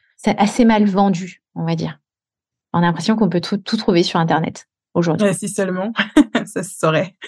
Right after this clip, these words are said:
Speaker 2: Tu peux
Speaker 1: C'est
Speaker 2: peut-être
Speaker 1: ça,
Speaker 2: tout
Speaker 1: c'est
Speaker 2: trouver,
Speaker 1: ça.
Speaker 2: mais t'auras pas l'expertise pour t'accompagner, pour l'appliquer à ton cas, enfin, vraiment pour personnaliser. Et ça, c'est encore autre chose.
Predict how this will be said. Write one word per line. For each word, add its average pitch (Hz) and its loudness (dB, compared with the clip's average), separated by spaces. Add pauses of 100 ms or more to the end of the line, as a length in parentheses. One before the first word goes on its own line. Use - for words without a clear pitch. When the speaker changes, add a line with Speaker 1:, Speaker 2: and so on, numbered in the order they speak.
(580)
Speaker 2:
Tu - 2
peux 208 4
Speaker 1:
C'est 190 2
Speaker 2:
peut-être 254 4
Speaker 1:
ça, - 0
Speaker 2:
tout 269 6
Speaker 1:
c'est 240 6
Speaker 2:
trouver, 220 0
Speaker 1:
ça. 262 4
Speaker 2:
mais 208 4
t'auras 170 2
pas 202 2
l'expertise 208 -4
pour 180 -12
t'accompagner, 175 0
pour 180 -4
l'appliquer 170 -2
à 180 2
ton 160 -2
cas, 214 2
enfin, 175 -6
vraiment 175 0
pour - -14
personnaliser. 175 0
Et 180 0
ça, 202 -2
c'est - -8
encore 214 -2
autre 185 -6
chose. 190 -10